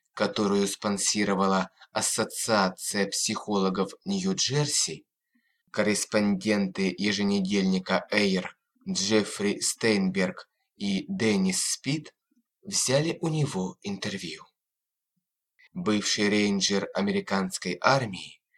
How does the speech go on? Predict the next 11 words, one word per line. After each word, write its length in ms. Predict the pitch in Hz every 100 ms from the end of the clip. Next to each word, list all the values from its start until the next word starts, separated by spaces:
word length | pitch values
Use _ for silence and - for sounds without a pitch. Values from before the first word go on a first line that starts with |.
| - - _
подполковник 960 | - 104 - 107 98 113 104 101 98 92 -
Гроссман, 840 | 92 107 127 147 - - 165 - _ _ _ _ - - -
теперь 360 | 107 - 175 185
проводит 540 | 113 110 104 98 95
подготовку 880 | 92 90 92 - 147 147 - 127 131 - _
военных, 880 | 92 95 90 98 135 139 135 131 - _ _
полицейских 960 | 107 104 104 - 113 98 90 - 90 - - -
и 100 | 117
медиков 720 | 107 - 139 147 143 135 - _ _ _
для 360 | - 101 104 104
отрядов 800 | - 95 - 113 139 131 131 -